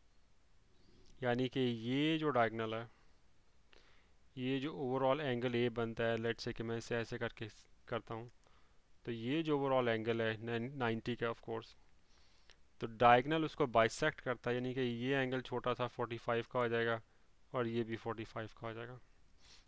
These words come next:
और ये इसके लिए भी और इसके लिए भी true है ये सवाल, और इसको साबित ये करना है हमने। तो मैं इन एंगल्स को नाम देता हूँ,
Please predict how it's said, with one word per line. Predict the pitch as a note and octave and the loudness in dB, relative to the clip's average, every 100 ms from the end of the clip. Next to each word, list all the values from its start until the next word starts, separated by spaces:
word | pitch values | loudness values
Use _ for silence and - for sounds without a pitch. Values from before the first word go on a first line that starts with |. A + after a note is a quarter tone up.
| - | -4
और | C3 | -4
ये | A#2+ C3+ C#3+ | 0 2 2
इसके | F3+ C#3 - - C#3 | -2 -2 0 2 0
लिए | C#3 C3+ | 0 0
भी | B2+ | 0
और | B2+ | -2
इसके | A#2+ - B2 | -2 -4 -4
लिए | A#2+ | -4
भी | B2 | -4
true | - - A#2+ B2 | -6 -6 -2 0
है | A2+ - - | -2 -6 -10
ये | B2+ A#2 | -4 -4
सवाल, | - A#2 A#2 | 0 2 2
और | A#2 | 2
इसको | - - | -4 -2
साबित | A#2+ A2 A#2 - | 0 0 -2 -4
ये | A#2 | -6
करना | - A2 G#2+ | -6 -8 -8
है | |
हमने। | G#2 G#2+ G#2+ - - - - - - - - - - - - - - - - - - - - - | -10 -14 -16 -20 -20 -20 -20 -20 -20 -20 -20 -20 -20 -20 -20 -18 -16 -18 -20 -20 -20 -20 -16 -2
तो | C#3+ D3 D3 D#3+ - - - - - - - | 2 4 4 2 -2 -18 -20 -20 -20 -20 -12
मैं | F3+ D#3+ | -2 0
इन | D#3 | 2
एंगल्स | C3 B2+ C#3 | 2 2 0
को | D#3+ | 0
नाम | B2 G#2+ G#2+ | 0 0 2
देता | A2+ A2+ | 0 0
हूँ, | C3+ | -2